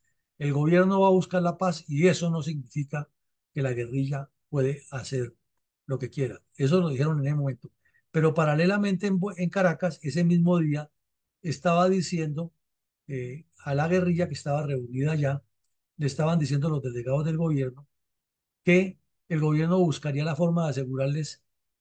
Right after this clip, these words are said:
cupos en el nuevo Congreso de la República a todos los guerrilleros que se han desmovilizado del M diecinueve y del E P L y que se estaba evaluando la posibilidad que si las farc y el M diecinueve, el E L N se sometían ahí mismo,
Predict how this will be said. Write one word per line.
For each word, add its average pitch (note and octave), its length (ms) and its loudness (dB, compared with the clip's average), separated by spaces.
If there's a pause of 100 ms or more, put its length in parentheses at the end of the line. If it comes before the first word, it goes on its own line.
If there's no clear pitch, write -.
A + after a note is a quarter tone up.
(160)
cupos G3+ 600 0
en C#3 180 -2
el C#3 120 4
nuevo E3 260 4
Congreso C#3 480 0
de D3 60 -2
la C3 80 -4
República D3+ 600 -8 (420)
a C#3 160 -2
todos F3+ 200 4
los E3 140 4
guerrilleros C#3 480 0
que C#3+ 100 -4
se B2+ 120 -4
han B2 100 -6
desmovilizado D#3 640 0
del B2+ 160 -6
M C#3+ 160 -4
diecinueve C3 440 -4
y - 40 0
del B2+ 100 -2
E B2 80 -8
P C#3 180 -4
L C#3 160 -4 (320)
y F#3 140 2
que F3+ 120 4
se D#3 100 2
estaba F#3 260 4
evaluando E3 440 4
la D#3+ 120 -2
posibilidad B2+ 600 -6 (600)
que D3+ 140 -2
si C#3+ 100 0
las C#3+ 220 2
farc F3 180 6
y F#3 80 8
el F3+ 80 6
M F3+ 180 4
diecinueve, C#3 380 -2
el B2 100 -2
E C3+ 100 0
L D#3 160 0
N C#3 120 -2
se - 100 -12
sometían C3+ 420 -2
ahí F3+ 100 4
mismo, F#3 280 4